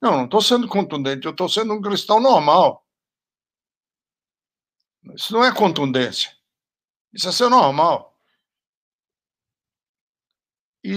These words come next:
e, e, e você me pergunta, como a gente resistir? A minha reação é, é, é a seguinte: nós não devemos tentar ser concorrentes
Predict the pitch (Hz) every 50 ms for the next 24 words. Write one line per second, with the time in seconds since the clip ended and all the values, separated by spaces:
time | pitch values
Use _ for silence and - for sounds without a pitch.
0 | 202 214 214 214 - 185 185 180 175 175 175 - 170 165 165 165 160 160 - 160
1 | 165 170 175 180 151 185 - - 208 208 202 208 202 214 196 160 - 151 165 160
2 | 151 139 135 143 123 117 - _ - - - - - _ - _ _ _ - 202
3 | 220 220 220 190 175 196 190 175 - 175 185 175 139 143 135 - - - 127 117
4 | 123 139 165 185 214 214 190 160 143 147 147 143 127 - - 165 165 170 156 139
5 | - - - _ _ _ _ _ _ _ _ _ _ _ - 78 73 69 69 71
6 | 71 _ _ _ _ _ _ _ _ _ _ _ _ _ _ _ _ _ _ _
7 | - - - - 65 65 127 - - - - - - - - 147 147 143 - -
8 | - - 120 120 117 - - - - - - _ _ _ _ _ _ _ _ -
9 | 220 214 220 240 247 240 226 233 196 147 147 143 139 135 135 123 110 - - -
10 | - _ _ _ - 165 151 139 139 143 135 131 127 117 104 - - - - 147
11 | 139 127 123 117 101 - - 160 160 151 147 139 127 107 120 139 147 151 143 135
12 | - - 107 95 - - - - - _